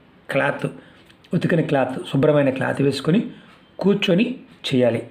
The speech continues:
అంటే మీరు ఇది ఏ గదిలో అయినా చేయవచ్చు. మళ్ళీ చెప్తున్నాను, మంచం మీద మాత్రం కూర్చుని చేయకూడదు, కుర్చీలో కూర్చుని టేబుల్ మీద చేయవచ్చు. మీ ముఖం మాత్రం ఇది చేస్తున్నప్పుడు మీ ముఖం తూర్పు వైపు పెట్టి కూర్చోవాలి. తర్వాత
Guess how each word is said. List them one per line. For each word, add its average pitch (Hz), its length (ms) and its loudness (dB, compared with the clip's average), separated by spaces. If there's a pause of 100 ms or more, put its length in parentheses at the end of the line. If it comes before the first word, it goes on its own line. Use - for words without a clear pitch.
అంటే 147 200 2 (880)
మీరు 170 200 4 (560)
ఇది 160 100 4 (120)
ఏ 160 40 4 (100)
గదిలో 180 260 4
అయినా 160 140 4 (100)
చేయవచ్చు. 120 340 -2 (840)
మళ్ళీ 156 200 2
చెప్తున్నాను, 151 340 2 (100)
మంచం 160 300 0
మీద 170 180 6
మాత్రం 139 240 -2
కూర్చుని 131 280 -2
చేయకూడదు, 131 360 2 (600)
కుర్చీలో 170 380 2
కూర్చుని 151 260 0
టేబుల్ 143 220 4
మీద 135 180 2
చేయవచ్చు. 131 300 0 (920)
మీ 185 60 4 (140)
ముఖం 165 300 2
మాత్రం - 300 0
ఇది 131 160 -2
చేస్తున్నప్పుడు 151 500 0 (400)
మీ 151 140 4
ముఖం 131 180 0 (140)
తూర్పు 156 280 0
వైపు 156 180 2 (320)
పెట్టి - 380 -4
కూర్చోవాలి. 156 440 0 (640)
తర్వాత 170 360 2